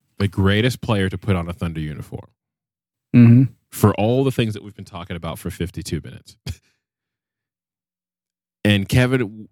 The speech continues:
Speaker 1: went out of his way to take offense to that, as if he was embodying all those things that we were talking about with Russell.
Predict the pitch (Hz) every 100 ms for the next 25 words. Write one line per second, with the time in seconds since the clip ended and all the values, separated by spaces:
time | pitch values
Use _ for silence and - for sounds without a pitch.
0 | 85 101 110 92 107 117 117 110 101 98
1 | 87 92 90 - 87 82 - 90 78 82
2 | 80 _ _ _ _ _ _ - 104 107
3 | 110 107 101 117 127 110 104 101 92 98
4 | 101 95 101 92 90 95 90 - 92 85
5 | 85 87 82 80 80 80 80 - - 73
6 | - -